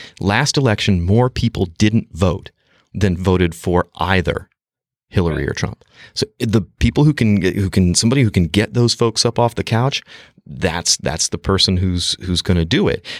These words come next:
Speaker 1: And, and what some of these Democrats are saying is, "I can get that person up off the couch." That's where a Steve Bullock is, is gonna get his. Now,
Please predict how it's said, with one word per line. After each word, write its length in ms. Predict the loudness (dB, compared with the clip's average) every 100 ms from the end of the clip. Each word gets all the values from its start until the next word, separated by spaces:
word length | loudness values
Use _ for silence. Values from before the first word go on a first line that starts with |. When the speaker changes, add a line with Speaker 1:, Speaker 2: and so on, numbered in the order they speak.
| 0
Speaker 1:
And, 300 | 2 2 2
and 200 | 2 2
what 180 | 2 2
some 200 | 2 2
of 60 | 2
these 160 | 0
Democrats 520 | 2 0 0 0 0 0
are 60 |
saying 540 | 0 2 2 2 -2 -6 -12 -2
is, 200 | 0 0 -2
"I 140 | -2 0
can 180 | 0 0
get 220 | 0 0
that 240 | -2 0
person 320 | 0 0 0 -2
up 80 |
off 160 | -4 -6
the 80 | -4
couch." 240 | -4 -2
That's 220 | -4 -2
where 120 | 0 2
a 60 |
Steve 320 | 2 0 0
Bullock 400 | 0 0 0 -4 -16 _ _ _ _ -2
is, 260 | 2 2 0
is 220 | 0 0
gonna 240 | 2 0
get 240 | 0 -2 -2
his. 280 | -6 -2 0
Now, 220 | 2